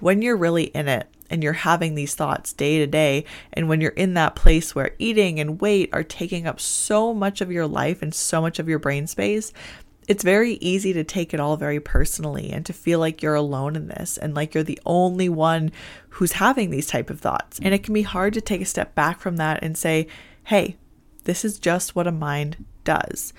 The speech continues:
I mean, it's creating issues in your life, but it's a well-working brain. It's a brain doing exactly what you've accidentally and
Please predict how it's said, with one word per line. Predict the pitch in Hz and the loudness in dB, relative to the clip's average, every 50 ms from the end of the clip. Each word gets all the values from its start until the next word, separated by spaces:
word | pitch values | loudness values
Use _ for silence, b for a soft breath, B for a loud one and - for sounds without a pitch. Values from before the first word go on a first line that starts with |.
| B B B B B B | B B B B B B
I | - 190 | -2 0
mean, | 180 185 185 180 - | 2 4 2 2 4
it's | - 185 175 - - - - - | 2 2 2 0 -4 -6 -8 -12
creating | - - - 202 202 220 247 254 240 196 - | -10 -4 2 6 6 8 8 6 2 0 0
issues | - 185 - - 185 175 165 | 0 -2 0 0 0 0 0
in | 170 165 165 | 0 -2 -2
your | 165 160 156 | 0 0 0
life, | 151 156 143 165 196 208 - | 0 2 2 2 2 0 2
but | - 214 226 | 2 2 2
it's | 233 226 | 4 2
a | 254 | 2
well-working | 233 214 208 226 240 220 202 202 208 - 214 202 196 | 2 4 4 4 6 4 4 2 0 0 -2 -2 0
brain. | 185 190 196 190 - - - | 2 2 2 0 0 -4 -6
It's | - 160 - | -6 -4 -2
a | - 165 | -2 -2
brain | - 165 170 196 208 202 | 0 0 0 2 0 2
doing | 180 175 175 175 170 170 | 2 2 2 0 0 -2
exactly | 143 160 156 180 175 160 165 202 214 - - 254 247 247 247 247 B B B B B B B - - | -4 -4 -2 2 4 4 4 4 2 0 -2 0 0 0 0 -2 B B B B B B B -14 -8
what | - 175 165 170 170 165 165 - - | -4 2 4 6 6 4 4 2 -2
you've | 170 170 165 - - | -2 -2 -2 0 0
accidentally | - 147 165 165 - - 202 165 156 147 - - 156 156 151 - | 0 0 0 -2 -4 -6 -4 -2 -2 -2 -2 -2 -4 -4 -4 -2
and | - 156 156 151 | -2 -2 -2 -2